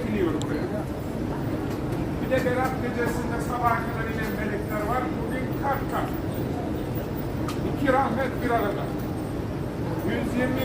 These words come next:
bin melek iniyor Kabe'nin olduğu yere her an. Her an yüz yirmi bin melek, her an yüz yirmi bin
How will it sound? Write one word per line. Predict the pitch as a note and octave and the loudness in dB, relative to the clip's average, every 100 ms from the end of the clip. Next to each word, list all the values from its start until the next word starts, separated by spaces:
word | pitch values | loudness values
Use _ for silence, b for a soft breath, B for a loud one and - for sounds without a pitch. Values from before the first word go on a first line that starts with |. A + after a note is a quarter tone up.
| B3+ | 2
bin | B3+ A#3 | 0 2
melek | B3 B3+ B3+ | 4 4 4
iniyor | A#3 A3+ G3+ - | 0 2 2 2
Kabe'nin | A#3 A#3+ B3 A#3 A3+ A#3 | 2 2 2 0 0 0
olduğu | A#3 A3+ G#3 | 0 0 0
yere | C#4+ C#4 C#4 | 0 0 0
her | C4+ - | 0 0
an. | - - - - - - - - D4+ | 0 -2 -2 -2 -2 -2 -2 -2 -2
Her | B3+ A#3+ | 0 0
an | A#3+ A3 | 0 0
yüz | - - | 0 0
yirmi | A#3+ - - | 0 0 0
bin | - - - | 0 0 0
melek, | - A#3 - - - | 2 2 0 0 2
her | A#3 A#3 | 4 4
an | A3 A#3 G#3 G#3 | 4 4 2 0
yüz | A#3 - A3 | 0 0 0
yirmi | A3+ A3+ A3+ | 0 0 0
bin | A3 | -2